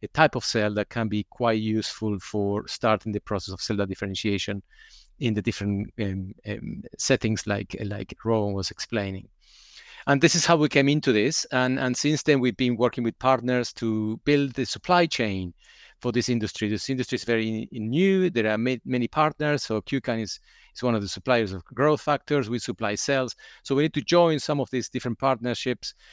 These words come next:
to make this a viable business proposition for, for the, for the, for the consumer at the end, that we, we actually can produce a, a, a product that is of high quality, reproducibility, and, and, and taste. So we are building that network. We are, I'm an academic at the same time. So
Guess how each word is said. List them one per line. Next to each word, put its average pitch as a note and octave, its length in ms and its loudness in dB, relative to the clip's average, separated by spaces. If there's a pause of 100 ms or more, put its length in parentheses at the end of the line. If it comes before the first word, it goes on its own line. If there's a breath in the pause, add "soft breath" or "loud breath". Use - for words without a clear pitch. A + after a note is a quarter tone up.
(160 soft breath)
to B2+ 100 -2
make B2+ 300 4
this B2 240 -2
a C3+ 80 -2
viable A2+ 540 0
business - 320 -4
proposition A2 500 -2
for, A2+ 400 -2
for A2+ 180 -2
the, G#2+ 280 -4
for A2+ 160 -4
the, A2 180 -4
for B2+ 140 -2
the B2 100 -2
consumer C3+ 380 0
at G#2+ 80 2
the G#2+ 100 4
end, G2 140 0
that G2+ 100 -4
we, A#2 120 -2
we A2+ 120 0
actually G#2+ 240 -2
can A2 160 -6
produce A2 260 -4
a, - 160 -8
a, A2 260 -4
a - 20 -4
product G#2+ 340 -2
that G#2+ 80 -2
is F#2 120 -6
of F#2 100 -10
high G#2+ 140 -2
quality, B2 580 -2 (360 soft breath)
reproducibility, G#2+ 880 -2
and, G#2 280 -2
and, G#2 200 -4
and F#2+ 180 -6
taste. - 460 -4
So A2+ 200 -2 (380 loud breath)
we B2+ 80 6
are A#2 40 4
building E3 400 4
that D3+ 120 4
network. D3+ 340 2
We B2+ 180 4
are, B2 100 4
I'm C3+ 180 2
an C3 80 4
academic C3+ 560 0
at C#3 60 -4
the B2+ 60 -4
same C3+ 280 -2
time. C#3 260 0
So C3+ 260 0